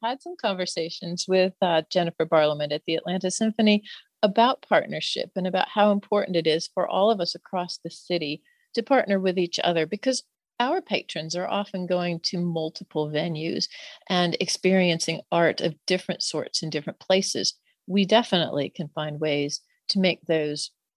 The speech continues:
integrated and enriched experiences. And if that includes transportation, that's an absolutely fabulous way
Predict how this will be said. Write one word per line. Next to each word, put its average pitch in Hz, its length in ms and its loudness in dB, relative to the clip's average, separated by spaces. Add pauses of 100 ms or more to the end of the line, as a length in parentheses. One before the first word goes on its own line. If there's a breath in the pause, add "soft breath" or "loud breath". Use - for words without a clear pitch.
integrated 151 920 -2
and 156 200 -8
enriched 139 480 -8
experiences. 147 920 -8 (200)
And 170 260 2
if - 140 0
that 196 180 2
includes 214 380 2
transportation, 247 880 0 (100)
that's - 480 -10
an 190 140 -2
absolutely 202 600 0
fabulous 151 600 -4
way 165 240 -6